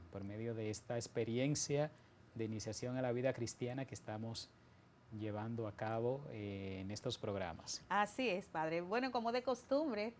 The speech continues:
Speaker 2: vamos a hacer una pequeña reseña, un resumen del tema de la semana pasada, Padre, que estuvimos hablando sobre lo que es la fidelidad del corazón, Padre. ¿Cuánto apre-,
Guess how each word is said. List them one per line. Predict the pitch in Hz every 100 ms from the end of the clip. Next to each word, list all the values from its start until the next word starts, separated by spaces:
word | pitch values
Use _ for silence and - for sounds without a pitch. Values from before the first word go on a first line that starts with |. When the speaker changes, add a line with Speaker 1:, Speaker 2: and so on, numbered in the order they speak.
| - -
Speaker 2:
vamos | - 196 233 262
a | 247
hacer | - 233
una | 233 226 220
pequeña | 196 220 226
reseña, | 202 - 269 330 311 208 196
un | 208
resumen | 220 185 302 311 233 233 - - -
del | 190 190 190
tema | 214 269
de | 240
la | 208
semana | - 196 208
pasada, | 214 220 185 170 170
Padre, | 170 180
que | 180
estuvimos | 190 185 202
hablando | 220 185 180 208 226 247 - - -
sobre | - 208 202
lo | 202
que | 202 214 208 220 254
es | 277 285
la | 226 226 233 269 294 - - -
fidelidad | 269 277 240 220 220 233
del | 214 214 226 233
corazón, | 226 220 - 175 165
Padre. | 147 151 156
¿Cuánto | 208 214 233 233
apre-, | 214 196 175